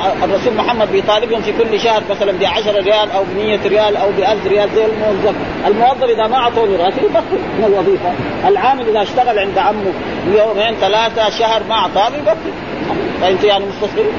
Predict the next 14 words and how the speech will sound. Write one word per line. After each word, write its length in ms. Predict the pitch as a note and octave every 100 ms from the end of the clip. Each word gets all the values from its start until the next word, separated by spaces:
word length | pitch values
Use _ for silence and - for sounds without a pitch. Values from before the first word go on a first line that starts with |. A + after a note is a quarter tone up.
| - G#3
أ-، 640 | A3 - - - - -
أ-، 40 | F#3
الله 220 | A3+ C4+
يريد، 260 | B3+ C4+ A#3+ G#3 G3+ F3+
الرسول 300 | G3 - B3
يريد 240 | A3+ A#3
الثواب 360 | G3+ A3 A3 G#3+
من 140 | G3 G3
فين؟ 80 |
من 300 | G#3 A3+ A#3
رب 80 | A#3+ - -
سبحانه. 400 | - - - - - - - - -
ما 140 | B3+
يريد 200 | B3 A#3+